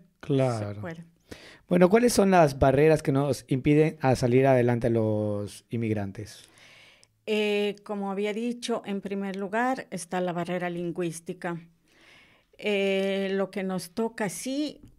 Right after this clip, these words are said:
Speaker 2: cuando queremos, eh, salir adelante, es primeramente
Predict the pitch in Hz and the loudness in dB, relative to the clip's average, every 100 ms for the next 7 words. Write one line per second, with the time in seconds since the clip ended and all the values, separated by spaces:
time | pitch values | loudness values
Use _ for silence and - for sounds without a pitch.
0 | _ - _ - 202 196 190 185 196 180 | _ -20 _ -2 0 0 -2 -2 -2 0
1 | 185 196 190 185 170 185 190 190 185 - | 0 0 -2 -2 -4 -4 0 0 -2 -2
2 | 185 190 202 190 185 180 196 233 247 240 | -2 -2 -2 -2 -2 -2 -2 -2 -4 -4
3 | 233 226 _ _ _ - 196 202 - - | -6 -6 _ _ _ -4 -2 -2 -6 -16
4 | - 190 190 180 180 214 240 247 240 247 | -10 -8 -6 -6 -6 -4 -4 -4 -2 -4
5 | 233 | -4